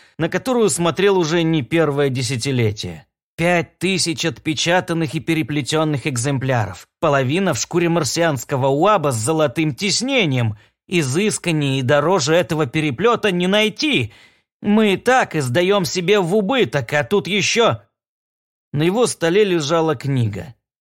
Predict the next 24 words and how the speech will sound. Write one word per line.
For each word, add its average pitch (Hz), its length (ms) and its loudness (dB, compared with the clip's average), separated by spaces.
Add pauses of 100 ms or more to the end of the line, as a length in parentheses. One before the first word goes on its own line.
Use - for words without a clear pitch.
(140)
Лукреций 165 1000 -2
о 165 120 -2
природе 156 500 0
вещей, 123 640 -4 (220)
переведенная 165 800 0
высокопарным, 156 960 0 (180)
возвышенным 165 680 -2
слогом 165 540 0
Джона 160 400 0
Драйдена. 123 720 -2 (380)
Барни 120 420 0
Мастерс 175 560 0 (260)
раздраженно 165 800 0
перелистал 165 600 0
хрусткие 175 720 -2
белые 139 500 0
страницы. 123 760 -4 (600)
Кто 202 300 0
бы 196 140 2
мог 202 340 0
предположить, 190 800 2
что 160 220 -2
на 151 160 0
Марсе 165 640 0